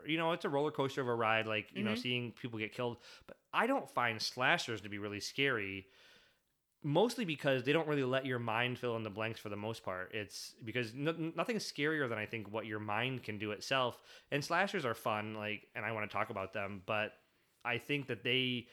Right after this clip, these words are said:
Speaker 1: don't, they, like, make everything explicit, and they
Speaker 2: You
Speaker 1: show
Speaker 2: and
Speaker 1: you
Speaker 2: I are so opposite in this.
Speaker 1: and they show you the kills. So, I mean, I can watch all of the whole, the Halloween movies, the, you know, um, Night-, Nightmare on Elm Street, Friday the Thirteenth, and I don't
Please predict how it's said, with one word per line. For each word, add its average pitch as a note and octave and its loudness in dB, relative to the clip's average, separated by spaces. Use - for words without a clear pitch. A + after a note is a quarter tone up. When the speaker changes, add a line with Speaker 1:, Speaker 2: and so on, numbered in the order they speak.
Speaker 1:
don't, E3+ 4
they, C#3+ 4
like, C3+ 2
make C3 -2
everything B2+ 0
explicit, A2 -2
and A#2 0
they C3+ 4
Speaker 2:
You A#2 4
Speaker 1:
show D3+ 6
Speaker 2:
and F#3 6
Speaker 1:
you D3+ 6
Speaker 2:
I G#3 4
are F#3 2
so F3+ 0
opposite D#3 -4
in D3+ -8
this. D3 -6
Speaker 1:
and C3+ 6
they C#3 10
show E3+ 6
you A3+ 6
the A#2 0
kills. F#2+ -6
So, - 0
I C3 4
mean, C3 2
I C3 6
can C#3+ -2
watch B2 2
all C3 8
of B2 -2
the B2+ 0
whole, B2 -2
the A#2+ 0
Halloween B2 4
movies, A#2 -2
the, G#2+ 0
you A#2 -4
know, G#2+ -4
um, G2+ -4
Night-, C#3 2
Nightmare B2 0
on B2 2
Elm D3 2
Street, G#2+ -2
Friday A#2+ 4
the A2 2
Thirteenth, A#2+ -2
and C3+ 0
I C3 4
don't E3+ -2